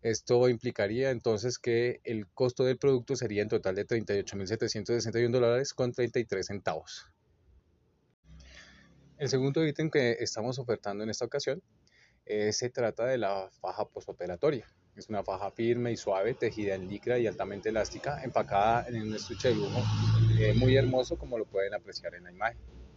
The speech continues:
Igualmente, estamos suministrando el elemento en la proporción de tallaje, suministrada muy gentilmente por ustedes, y, eh,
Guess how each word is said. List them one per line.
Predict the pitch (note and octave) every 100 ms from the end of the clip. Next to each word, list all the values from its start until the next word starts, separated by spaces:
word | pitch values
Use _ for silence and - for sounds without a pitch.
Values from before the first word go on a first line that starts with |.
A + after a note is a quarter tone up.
| - - - - - - - - - - - -
Igualmente, | B2+ C#3+ D3+ D#3+ C3 D#3+ - _ _ _ - - G#2 G#2+ - _ A2+
estamos | A#2 B2 B2
suministrando | B2+ C3+ D3 - A#2+ G2 - _ _ _ _ _ _ _ _
el | A#2 A2+
elemento | G#2+ A2 A#2+ G2+ G2+ G#2 -
en | G2+ A2 A#2
la | A#2
proporción | G#2 G#2 F#2+ G2
de | G#2
tallaje, | A#2 G#2 F#2 A2+ - _ _ _ _ _ _ _ _ _ _ - G#2 A2+
suministrada | - G#2+ G2+ F#2 G2 G2
muy | A2
gentilmente | G#2+ A2 A2 A2+ A#2
por | C3+
ustedes, | C#3+ - A2 C#3 - - - - - A#2
y, | A2+ A#2 B2+ -
eh, | G#2 G#2 G#2 G#2